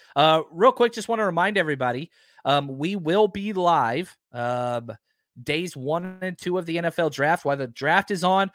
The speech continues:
we will be live here. So if you got your T V, you turn the T V on, you mute that, you listen to us,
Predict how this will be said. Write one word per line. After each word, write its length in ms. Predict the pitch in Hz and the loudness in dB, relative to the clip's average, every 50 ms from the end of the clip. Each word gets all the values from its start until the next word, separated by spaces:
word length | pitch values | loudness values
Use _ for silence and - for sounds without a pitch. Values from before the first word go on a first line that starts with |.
| - _ _ - | -14 _ _ -18
we 260 | 110 120 147 180 208 | -10 -6 -6 -4 -2
will 200 | 190 196 196 190 | 0 0 0 0
be 180 | 185 196 190 | -2 -4 -4
live 300 | 180 170 170 170 165 156 | -2 2 2 2 2 0
here. 320 | - - 151 131 110 90 - _ _ _ _ _ _ _ _ _ | -2 -4 -2 -2 -2 -4 -6 _ _ _ _ _ _ _ _ _
So 280 | - - - 143 135 131 | -8 0 2 2 4 2
if 120 | 123 123 | 0 -2
you 280 | 135 156 175 160 143 131 | -6 -8 -8 -8 -8 -6
got 260 | 139 185 190 196 - - | 0 2 2 2 2 -2
your 80 | 156 | -6
T 220 | - - 208 202 185 | -6 -6 -8 -8 -6
V, 380 | 170 196 208 220 220 202 - _ _ - | -6 -6 -6 -4 -6 -8 -10 _ _ -16
you 80 | 131 | -14
turn 260 | 131 - 208 226 220 | -2 0 2 2 2
the 80 | 202 180 | 0 -4
T 200 | - - 220 214 | -6 -6 -10 -8
V 180 | 196 196 202 208 | -6 -2 0 2
on, 220 | 202 202 202 190 | 2 2 2 0
you 100 | 160 143 | -4 -8
mute 280 | 143 165 196 214 202 - | -6 -4 -4 -4 -2 2
that, 260 | 196 190 190 196 190 - | 4 6 6 6 6 4
you 100 | - 143 | -4 -2
listen 300 | 151 180 185 - - 160 | 0 0 0 0 -4 -4
to 120 | - 160 127 | -2 -2 2
us, 380 | 156 170 185 190 180 - - | 4 4 4 4 4 0 -10